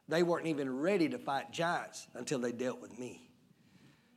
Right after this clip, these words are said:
Today's about you dealing with you. Are you ready? Yadabasa. Stand with me all over this building. Can I help somebody before we start stirring around?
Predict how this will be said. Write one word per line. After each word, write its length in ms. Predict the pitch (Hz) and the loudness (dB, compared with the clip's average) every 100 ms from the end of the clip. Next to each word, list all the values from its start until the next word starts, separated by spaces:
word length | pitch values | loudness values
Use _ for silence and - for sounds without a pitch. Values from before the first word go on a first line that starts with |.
| _ _ _ _ - | _ _ _ _ -10
Today's 440 | 131 131 143 127 | -6 -2 0 -2
about 280 | 123 117 117 | -6 -10 -10
you 120 | 113 127 | -10 -8
dealing 320 | 120 110 95 | -8 -10 -14
with 120 | 82 | -18
you. 220 | 104 - - _ _ - | -16 -18 -18 _ _ -18
Are 100 | 107 | -14
you 120 | 117 | -10
ready? 320 | 127 92 - - - _ _ _ _ _ _ _ - | -10 -10 -16 -20 -20 _ _ _ _ _ _ _ -16
Yadabasa. 680 | - - - - - - - - - _ _ - - | -14 -12 -16 -18 -18 -18 -18 -20 -20 _ _ -20 -20
Stand 340 | - - 165 143 | -12 -2 0 0
with 100 | 127 | -4
me 120 | 127 | -6
all 180 | 123 123 | -4 -4
over 140 | 113 | -4
this 180 | 104 - | -8 -14
building. 220 | - - - - _ _ _ _ _ _ _ _ _ - - - _ _ _ _ _ _ - - _ - - - - _ _ - - - | -18 -20 -20 -20 _ _ _ _ _ _ _ _ _ -20 -20 -20 _ _ _ _ _ _ -20 -20 _ -20 -20 -20 -20 _ _ -20 -20 -2
Can 140 | 214 | 4
I 100 | 214 | 6
help 240 | 208 233 240 | 8 8 6
somebody 420 | - 233 226 240 | 4 4 6 6
before 360 | 208 - 220 226 | 4 4 4 6
we 100 | 214 | 4
start 340 | - 208 190 | 2 0 0
stirring 360 | - 202 202 202 | -4 0 0 2
around? 340 | 180 123 101 | 0 -2 -6